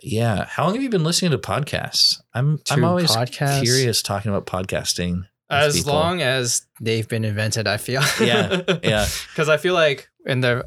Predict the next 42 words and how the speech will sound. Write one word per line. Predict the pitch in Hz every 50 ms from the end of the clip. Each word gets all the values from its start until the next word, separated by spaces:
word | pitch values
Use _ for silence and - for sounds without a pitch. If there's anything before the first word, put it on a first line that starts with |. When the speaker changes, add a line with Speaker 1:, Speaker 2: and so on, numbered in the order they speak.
| - - -
Speaker 2:
I | 147
used | 143 151 143 - -
to, | - 143 139 131
like, | 123 113 107
watch, | 117 110 107 113 110 - - -
like, | 110 98 104 - - - -
uh, | 107 101 101 101 - - - 117 -
Tech | - 120 120 -
T | - - 117 107
V | 104 110 117 120 117
or | 104 101 101
G | - - 110 113
four. | - - 113 98 107 107 117 131 131
Speaker 1:
Oh, | 123 127 135 135 139 139 135 131
yeah, | 123 113 113
Speaker 2:
So | 123 131 123
those | 123 123 120 113 104
people | 98 95 98 - 147
would |
Speaker 1:
classic. | 147 147 147 139 104
Speaker 2:
have, | 113 - 139 139 131
like, | 139 131 123 120 120
they're | - 117 110
very, | 107 113 113 117 110 110 110 -
they | - 123 131
were, | 113 95 95
Speaker 1:
Uh-huh. | 92 92 90
Speaker 2:
like, | 90
very | 98 117 117 120 120 113 113 113 110 110
pioneer, | - - - 117 113 110 110 110 110 117 - - -
very | 147 143 147 156 160 160 143
early | 131 131 131 139 139
pioneers | 139 - 139 135 131 127 131 135 131
of | 139 135 131
podcasting. | - 139 131 127 - 139 135 135 - - 135 131 131 131 -
So | 95 87
Speaker 1:
Yeah. | -
Speaker 2:
I | 57
used | - - 110 - -
to | - 123
listen | 123 117 - 120 110
to | - 110 107